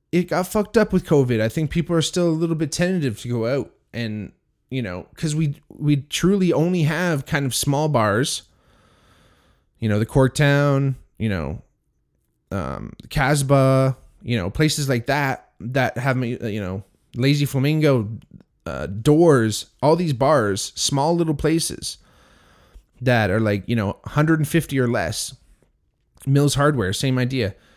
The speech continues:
And none of them are places that you really go to drink. You go to see a band and, and you go specifically to see the band. You don't wander in or you don't happen to be there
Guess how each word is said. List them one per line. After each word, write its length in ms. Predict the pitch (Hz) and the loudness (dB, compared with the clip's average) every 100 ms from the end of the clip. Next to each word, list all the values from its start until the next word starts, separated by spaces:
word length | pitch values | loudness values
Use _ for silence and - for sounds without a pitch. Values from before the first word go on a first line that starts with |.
| _ _ _ _ _ - | _ _ _ _ _ -4
And 120 | 165 | 2
none 120 | 175 208 | 4 6
of 80 | |
them 140 | 190 202 | 4 2
are 60 | |
places 400 | - 196 196 202 | 2 2 2 0
that 80 | 185 | 2
you 160 | 175 160 | 4 6
really 240 | 175 180 | 6 4
go 180 | 151 180 | 4 4
to 100 | 180 | 4
drink. 460 | 139 151 180 - 113 | 2 0 0 -2 -6
You 100 | 123 | 0
go 160 | 147 | 2
to 140 | 147 139 | 4 2
see 260 | - 143 | 0 2
a 60 | 160 | 2
band 460 | 139 110 120 143 | 2 2 0 0
and, 320 | 135 127 120 - | 0 -2 -4 -8
and 560 | 120 117 123 123 117 131 - | -6 -4 -4 -4 -6 -12 -10
you 160 | 127 131 | -6 -2
go 220 | 147 151 | 2 4
specifically 600 | - 143 170 156 143 151 | 4 0 0 0 0 0
to 80 | 143 | 0
see 160 | - 147 | 0 0
the 80 | |
band. 280 | 135 160 123 | 0 0 -2
You 80 | 107 | -2
don't 200 | 127 113 | -2 -2
wander 480 | 123 139 147 131 123 | 0 2 2 2 2
in 240 | 135 143 | 2 2
or 40 | 131 | 2
you 80 | |
don't 200 | 117 120 | 0 -2
happen 400 | - 127 143 - | -2 -4 -2 -2
to 80 | 127 | -2
be 200 | 113 120 | -2 -2
there 460 | 120 110 113 135 | 0 0 0 0